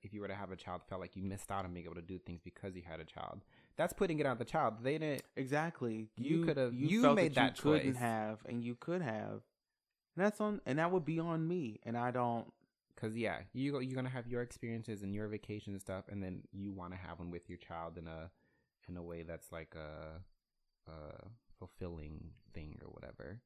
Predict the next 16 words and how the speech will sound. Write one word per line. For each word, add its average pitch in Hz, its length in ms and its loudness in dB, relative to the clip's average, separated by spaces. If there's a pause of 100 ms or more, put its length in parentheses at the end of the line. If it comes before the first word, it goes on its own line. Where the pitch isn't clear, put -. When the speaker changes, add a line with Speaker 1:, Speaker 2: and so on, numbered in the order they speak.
Speaker 2:
Yeah, 190 260 -4
like, 135 180 -2
shit, 185 140 -2
if 170 120 -6
I 185 80 0
want, 202 300 -2
if 160 100 -6
I 214 140 0
ever 214 120 -2
wanna 214 220 0
go 214 140 -2
to 208 40 0
China, 240 380 -2
okay, 226 300 0
well, 220 260 4
we 208 600 2